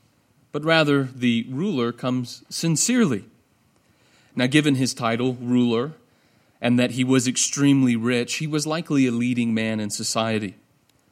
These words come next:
respected among others. And now he comes and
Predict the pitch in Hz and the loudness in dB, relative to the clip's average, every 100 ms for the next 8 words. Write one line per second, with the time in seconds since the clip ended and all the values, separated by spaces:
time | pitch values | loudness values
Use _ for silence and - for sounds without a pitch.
0 | - 123 - - 135 - 127 113 - 117 | -8 -4 -4 -2 -4 -4 -6 -4 -4 -2
1 | 113 113 113 101 82 - - _ _ _ | 0 0 0 -2 -8 -16 -18 _ _ _
2 | _ _ _ _ _ - 117 131 131 131 | _ _ _ _ _ -2 2 4 2 2
3 | 139 - 143 147 131 131 - - _ _ | -2 -2 -2 -2 -2 -4 -8 -12 _ _
4 | _ _ _ _ _ _ _ _ 127 123 | _ _ _ _ _ _ _ _ -2 0
5 | 117 110 | 0 -2